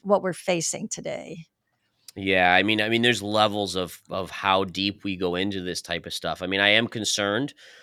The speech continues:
Speaker 2: Um, I take it on a very much day-to-day basis, at least with investing, um, because I think if you think out too far, and this has been a problem of mine, is that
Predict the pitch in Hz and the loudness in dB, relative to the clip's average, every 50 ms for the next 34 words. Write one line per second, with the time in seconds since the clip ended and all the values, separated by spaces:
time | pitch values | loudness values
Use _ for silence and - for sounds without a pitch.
0 | _ - 95 98 98 92 92 92 92 - - - 110 104 - - 120 110 - 123 | _ 0 2 4 4 4 4 0 -2 -6 -4 -4 -4 -2 0 0 0 0 2 2
1 | 107 104 101 92 85 101 101 104 104 101 95 - - - 92 90 90 92 95 87 | 2 2 0 0 0 2 2 2 2 0 -2 -2 -4 -2 -2 -2 0 0 0 0
2 | 95 90 87 80 87 85 87 87 - 101 92 - 87 69 87 95 92 - - 92 | 0 0 0 0 -2 -2 -2 -4 -4 -4 -4 -6 -6 -6 -6 -6 -6 -6 -6 -8
3 | 78 80 80 80 76 85 87 87 - - - 113 113 113 120 120 - - - - | -8 -8 -8 -6 -2 0 0 0 0 0 0 0 0 -2 -2 -6 -12 -18 -20 -20
4 | - - - 92 90 87 87 92 90 - 95 92 - - 98 82 92 90 - - | -6 0 2 2 4 2 2 -2 -4 -6 -6 -4 -4 -4 -2 -2 -2 -2 0 0
5 | 101 92 - 92 - - 95 92 85 - - 123 113 - 113 104 104 98 - - | -2 -2 -2 -6 -8 -6 -6 -6 -6 -2 0 0 2 4 4 4 4 2 -2 -6
6 | - 101 - - - 110 104 101 92 87 92 101 - - 101 92 98 98 90 - | -6 -8 -8 -4 0 2 4 4 4 2 0 -2 -4 -4 -6 -4 -4 -4 -4 -2
7 | - 101 95 92 87 90 87 87 90 90 101 120 127 110 92 92 92 - - 98 | 0 2 2 2 0 -2 -4 -4 -4 -2 0 2 2 4 2 2 0 -2 0 0
8 | 92 87 | -2 -2